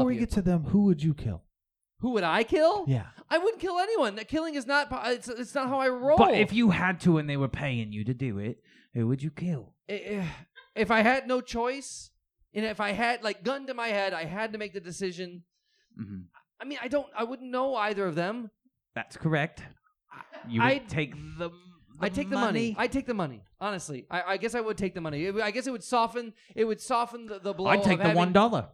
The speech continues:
Speaker 1: You would take the
Speaker 2: Wait,
Speaker 1: one dollar?
Speaker 2: you were saying to
Speaker 1: You
Speaker 2: talk, so now I've got two conflicting choices.
Speaker 3: I'd
Speaker 1: Why
Speaker 3: take
Speaker 1: would you take the dollar, Do-, uh, Doctor Jim Sheehan?
Speaker 3: Because it's, you know, Doctor Fix Me. It's, it's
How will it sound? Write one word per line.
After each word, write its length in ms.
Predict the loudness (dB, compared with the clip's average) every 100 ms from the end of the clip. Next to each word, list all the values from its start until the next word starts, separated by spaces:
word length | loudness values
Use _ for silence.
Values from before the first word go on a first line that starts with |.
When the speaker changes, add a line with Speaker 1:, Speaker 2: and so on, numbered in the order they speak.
| _ _ _ _ _ _ _ _ -10
Speaker 1:
You 160 | -8
would 200 | -4 -6
take 200 | -2 -2 -2
the 60 |
Speaker 2:
Wait, 160 | 2 8
Speaker 1:
one 120 | 10
dollar? 200 | 12 12
Speaker 2:
you 60 | 12
were 80 |
saying 240 | 12 6 6
to 80 | 6
Speaker 1:
You 60 |
Speaker 2:
talk, 260 | 8 6 6
so 100 | 4
now 160 | 6
I've 100 | 6 6
got 180 | 4
two 200 | 6 4
conflicting 640 | 6 4 6 4 6 2 2
choices. 680 | 4 4 4 0 -4 -8 -20 _ _ _ _ _ -4
Speaker 3:
I'd 180 | 0 6
Speaker 1:
Why 160 | 8
Speaker 3:
take 80 | 8
Speaker 1:
would 160 | 6 -2
you 80 | -4
take 220 | -4 -4
the 60 |
dollar, 320 | -2 0 0 0
Do-, 120 | -2
uh, 260 | -2 -2
Doctor 260 | -2 -2 -4
Jim 360 | -6 -6 -6 -10
Sheehan? 420 | -8 -6 -6 -10 -18 -20 _ 0
Speaker 3:
Because 460 | 0 2 0 0 -4 _ -20 -20 -20 -20 -6
it's, 380 | -6 -6 -10 -18
you 160 | -8 -4
know, 280 | -2 -4 -8 -12
Doctor 260 | -12 -10 -10
Fix 240 | -8 -8
Me. 180 | -8 -10
It's, 220 | -12 -14 -16
it's 240 | -14 -16